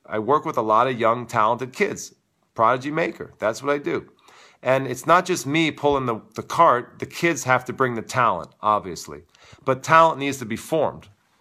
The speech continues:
Talent just doesn't make it on its own, typically. Although, talk to the G B A guys, and they'll tell you that it does. They'll tell you that if a kid has a talent, they're gonna make it.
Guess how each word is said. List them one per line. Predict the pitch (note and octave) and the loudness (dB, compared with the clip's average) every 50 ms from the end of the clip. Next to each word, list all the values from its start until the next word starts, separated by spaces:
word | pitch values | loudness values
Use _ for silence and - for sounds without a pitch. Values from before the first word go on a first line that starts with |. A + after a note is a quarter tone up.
| _ _ _ _ _ _ | _ _ _ _ _ _
Talent | - - D3 C#3+ D3+ D#3 D3 B2+ | -2 2 4 4 4 2 0 -4
just | - C#3 C3 - - | -6 -8 -8 -2 0
doesn't | C#3 C#3 C3 B2+ A#2 A2+ | 0 0 0 -2 -4 -2
make | A#2+ C3 B2+ B2+ | -2 -2 -2 -2
it | A#2 | -2
on | A2 G#2+ G#2 G#2 | -2 0 0 -2
its | G2 - | -2 0
own, | C3 C3+ A#2 F#2 E2+ E2 D#2+ D#2+ - | 0 0 0 -2 -6 -12 -16 -14 -10
typically. | - C3 B2+ C3 G#2 F2+ - D2 C#2+ D#2 D#2+ _ _ _ _ _ _ _ _ _ _ _ _ - | -8 -8 -8 -8 -10 -12 -12 -14 -16 -16 -18 _ _ _ _ _ _ _ _ _ _ _ _ -2
Although, | A2+ A#2 B2+ B2+ B2+ | -2 0 0 0 0
talk | B2+ D3 D3+ E3 E3 - | 2 2 2 2 2 0
to | F3 | -4
the | D#3+ E3 | -6 -6
G | C3 B2+ D#3 E3 D3 | -6 -4 -4 -4 -2
B | C#3+ D#3 D3+ | 0 2 2
A | D3 D#3 D3+ | 2 2 2
guys, | A#2+ A#2 G2+ F#2+ G2 G2+ | 2 2 0 0 0 -2
and | G#2+ A2+ | -4 -4
they'll | A#2 A#2 | -4 -4
tell | - - C3 A#2 A2+ | -2 0 0 0 0
you | A2+ | 0
that | G#2 G#2 G2 | 0 -2 -4
it | F2 F2+ F#2 | -4 -4 -2
does. | A#2 G2 E2+ E2 - _ _ _ _ _ | -2 -2 -2 -4 -10 _ _ _ _ _
They'll | - D3 E3 | 0 0 0
tell | - - F3+ E3+ E3 | 2 2 2 4 4
you | E3 D3+ | 4 4
that | C#3 C3+ | 4 2
if | C3 C3 B2+ | 2 0 -4
a | A#2+ | -6
kid | - - E3 D#3 | -2 0 0 2
has | D3 D3 C#3 C3 B2 | 4 4 2 2 0
a | A#2 | -4
talent, | A2+ - C#3 C3+ B2+ A#2+ A2 F#2 | -4 0 2 4 4 2 2 -2
they're | G2 G2 | -6 -8
gonna | G2 F#2 F#2 | -10 -10 -6
make | F#2+ G#2 G#2 G#2+ G#2 - | -4 -2 -2 -2 -4 -8
it. | - - | -12 -16